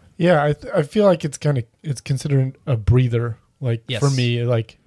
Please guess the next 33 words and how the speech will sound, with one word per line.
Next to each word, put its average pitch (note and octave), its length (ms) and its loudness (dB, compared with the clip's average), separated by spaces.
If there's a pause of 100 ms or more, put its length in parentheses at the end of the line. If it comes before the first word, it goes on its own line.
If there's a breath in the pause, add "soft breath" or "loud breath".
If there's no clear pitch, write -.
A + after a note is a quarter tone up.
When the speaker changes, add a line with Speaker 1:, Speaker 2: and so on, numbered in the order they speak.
Speaker 1:
okay, C#3+ 360 0
we're, A#2+ 120 -4
Speaker 2:
'Cause D3 140 0
Speaker 1:
we're E3 60 -2
Speaker 2:
Marvel's C4 300 2
Speaker 1:
taking F#3 140 0
a E3 40 0
Speaker 2:
gonna - 0 -
Speaker 1:
step C3+ 80 0
Speaker 2:
have F3 160 0
Speaker 1:
back B2+ 80 -2
Speaker 2:
some, E3 140 -4
Speaker 1:
and A#2 180 -6 (240)
Speaker 2:
some D3+ 600 -4 (160)
connection. D3+ 380 -2
I'm D#3 140 2
sure F#3+ 160 0
it'll D#3+ 100 2
be C#3 100 0
fun A#2 220 -2
too, A3 220 2
but C#3 140 2
it's D3 120 -2
gonna D3 220 0
lead C3 360 -2
right B2+ 280 0
up C#3+ 240 -4
to - 120 -10
Thanos C#3+ 500 -4
and - 100 -10
everything. A2 320 -2
Speaker 1:
Mm-hmm. A2 60 -10
Speaker 2:
So A#2 280 -4